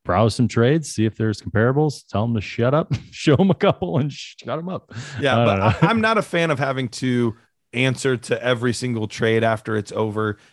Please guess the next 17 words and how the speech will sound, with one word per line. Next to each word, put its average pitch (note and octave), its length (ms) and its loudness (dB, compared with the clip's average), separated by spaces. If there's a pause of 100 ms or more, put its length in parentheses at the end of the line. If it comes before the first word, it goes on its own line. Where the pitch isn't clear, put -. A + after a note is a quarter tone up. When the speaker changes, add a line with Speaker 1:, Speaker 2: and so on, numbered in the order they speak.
(120)
Speaker 2:
Uh, G#2+ 300 0
your, B2+ 300 0
your B2+ 220 0
league D3 280 -2
should C#3 260 -4
be B2+ 140 -2
good A#2+ 200 -4
enough A#2 360 -2 (180)
to B2 100 -8
be A#2+ 80 0
able A2 140 0
to, G#2 160 -2
to G2+ 480 -4 (320)
handle C#3+ 380 0
these B2+ 260 0
things. A#2 400 -2 (380)
Uh, G#2 380 -2